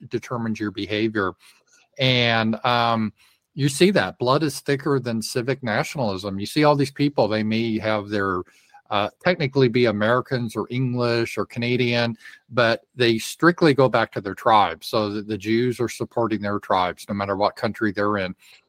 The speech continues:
And the Palestinians, they're doing demonstrations for their people, waving the Palestinian flag. So, uh, it, it's like they have their tribe before their country.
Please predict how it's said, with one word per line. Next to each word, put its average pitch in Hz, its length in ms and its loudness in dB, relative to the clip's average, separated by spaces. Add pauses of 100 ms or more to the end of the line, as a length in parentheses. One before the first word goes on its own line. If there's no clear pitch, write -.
(140)
And 117 220 0
the 120 60 0
Palestinians, 151 880 2
they're 123 140 -4
doing 127 260 0
demonstrations 113 800 -4
for 123 240 -6
their 165 200 4
people, 90 480 -6 (500)
waving 120 360 2
the 107 120 0
Palestinian 110 720 -2
flag. 87 480 -2
So, 131 240 2 (260)
uh, 147 140 0
it, 156 220 2
it's 151 180 2
like 160 160 4
they 143 140 4
have 147 200 4
their 110 120 -4
tribe 131 560 4
before 110 640 -4
their 95 460 -6 (400)
country. 110 420 -4